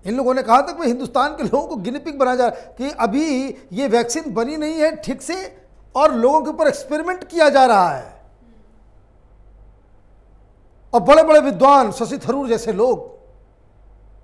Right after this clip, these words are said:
और जब शशि थरूर जैसे लोग ये बात बोलेंगे, जिनको ये पता नहीं कि प्रधानमंत्री वैक्सीन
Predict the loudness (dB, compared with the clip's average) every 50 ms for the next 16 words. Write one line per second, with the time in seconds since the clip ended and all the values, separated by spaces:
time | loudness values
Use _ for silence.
0 | _ _ _ -20 -20 -14 _ -8 -6 -6 -4 -2 -4 -4 -4 -6 -2 2 2 2
1 | 2 0 0 -2 -2 -2 -2 0 4 4 4 4 2 -2 -2 0 0 -2 -2 -2
2 | -2 0 0 0 0 -2 -4 -6 -8 -10 -14 -20 -20 _ _ _ _ _ _ _
3 | _ _ _ _ _ -12 -10 -8 -8 -4 -4 -2 0 0 0 0 0 -2 0 2
4 | 0 2 0 -2 -4 -4 -8 -12 -12 -12 -12 -8 -8 -4 -4 -2 -2 -2 -4 -6
5 | -8 -10 -8 -8 -6 -4 -4 -6 -6 -10 -14 -18 -20 _ _ _ _ _ _ _
6 | _ _ _ _ _ _ _ _ _ _ _ _ _ _ _ _ _ _ _ _
7 | _ _ _ -20 -10 -6 -6 -6 -6 -6 -8 -10 -10 -10 -10 -12